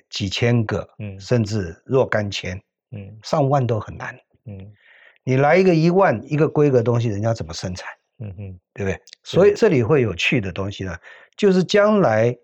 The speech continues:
Speaker 1: 车用晶片的这供应系统，它怎么样在量和价之间能够有一定的平衡，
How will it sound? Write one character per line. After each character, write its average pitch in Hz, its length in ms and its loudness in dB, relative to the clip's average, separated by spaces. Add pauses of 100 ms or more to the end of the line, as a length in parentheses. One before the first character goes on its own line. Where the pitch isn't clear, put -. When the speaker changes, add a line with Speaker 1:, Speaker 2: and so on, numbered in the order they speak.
(140)
Speaker 1:
车 196 420 4
用 185 300 4
晶 147 260 2
片 139 360 2
的 90 260 -10 (260)
这 139 140 0
供 160 240 4
应 139 120 4
系 - 200 0
统， 80 240 -8 (580)
它 - 160 0
怎 104 200 -2
么 110 100 -2
样 160 180 2
在 135 180 4
量 135 420 2 (160)
和 127 280 -2
价 120 360 0 (100)
之 - 180 -4
间 120 320 2 (360)
能 120 480 2
够 156 260 4
有 95 240 -4
一 120 200 -2
定 139 240 0
的 101 140 -2
平 101 240 -6
衡， 101 220 -2